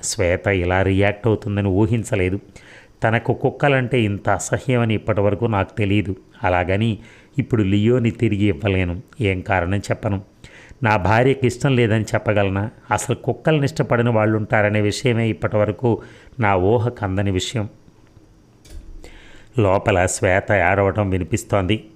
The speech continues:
పోలీసోడు మొగుడైతే చాలా సమస్యలు ఎదుర్కోవాల్సి వస్తుంది అని మా నాన్న నెత్తి నోరు బాదుకుని చెప్పినా నేను వినలేదు.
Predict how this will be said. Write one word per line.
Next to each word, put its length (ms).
పోలీసోడు 560
మొగుడైతే 600
చాలా 220
సమస్యలు 560
ఎదుర్కోవాల్సి 560
వస్తుంది 560
అని 180
మా 180
నాన్న 360
నెత్తి 520
నోరు 240
బాదుకుని 440
చెప్పినా 380
నేను 220
వినలేదు. 480